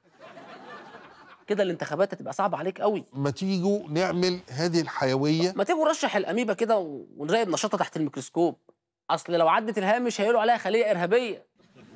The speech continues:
Speaker 1: دول يعني بيلعبوا في خمسة سنتي حريات وبصين للموضوع من الهامش. بس إبراهيم صريح. م-، بص من أولها كده بقول لك الكلام على إيه؟
Speaker 2: الكلام كله على الهوامش.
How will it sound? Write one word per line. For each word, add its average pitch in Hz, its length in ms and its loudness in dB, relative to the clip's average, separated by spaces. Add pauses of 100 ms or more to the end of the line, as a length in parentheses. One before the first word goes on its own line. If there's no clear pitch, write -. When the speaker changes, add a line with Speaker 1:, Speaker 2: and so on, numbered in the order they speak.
(960)
Speaker 1:
دول 185 120 -2
يعني 233 220 2
بيلعبوا 226 220 4
في 196 60 -10
خمسة 220 180 -2 (120)
سنتي 226 140 -6
حريات 208 480 2
وبصين 208 360 0
للموضوع 269 380 4
من 262 120 2
الهامش. 226 640 -2 (1400)
بس 185 120 -4
إبراهيم 262 200 2
صريح. 302 420 0 (260)
م-، 254 320 0
بص 277 180 2
من 285 100 0
أولها 330 220 4
كده 349 180 4
بقول 349 140 -2
لك 339 120 2
الكلام 311 300 2
على 269 140 4
إيه؟ 254 260 4
Speaker 2:
الكلام 170 280 0
كله 175 220 2
على 127 160 0
الهوامش. 120 640 -4